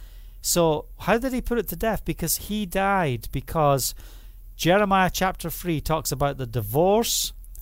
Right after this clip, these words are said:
of the northern kingdom. And when Yeshua died,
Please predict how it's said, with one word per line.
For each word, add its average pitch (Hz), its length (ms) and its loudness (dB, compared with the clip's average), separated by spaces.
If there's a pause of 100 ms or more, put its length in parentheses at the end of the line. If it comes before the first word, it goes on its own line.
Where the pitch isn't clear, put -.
of 139 160 2
the 139 100 -2
northern 185 380 4
kingdom. 143 520 -2 (1000)
And 147 180 2
when 170 160 2
Yeshua 202 640 2
died, 156 580 4